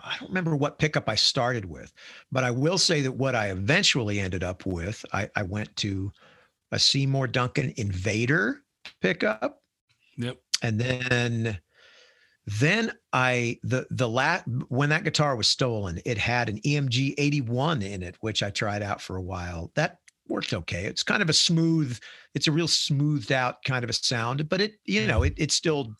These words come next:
Speaker 1: worked okay. So that guitar, you know, it did all these records, all these bazillions of shows, and, and, but it had three different pickups over the course of time. It had a J B, it had the Seymour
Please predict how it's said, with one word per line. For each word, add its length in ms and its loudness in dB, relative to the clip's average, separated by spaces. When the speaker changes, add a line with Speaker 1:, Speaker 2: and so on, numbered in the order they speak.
Speaker 1:
worked 380 -2
okay. 280 -2
So 300 -4
that 240 0
guitar, 460 0
you 100 0
know, 120 0
it 140 -6
did 160 0
all 440 0
these 220 -2
records, 380 -6
all 180 0
these 180 -6
bazillions 540 -6
of 60 -6
shows, 420 -2
and, 200 -6
and, 140 -4
but 140 -2
it 80 -2
had 220 0
three 260 0
different 260 -2
pickups 360 -6
over 100 -8
the 80 -8
course 240 -6
of 100 -6
time. 240 -6
It 60 -8
had 100 -8
a 40 -8
J 260 -2
B, 540 -4
it 100 -8
had 300 -8
the 80 -8
Seymour 480 -4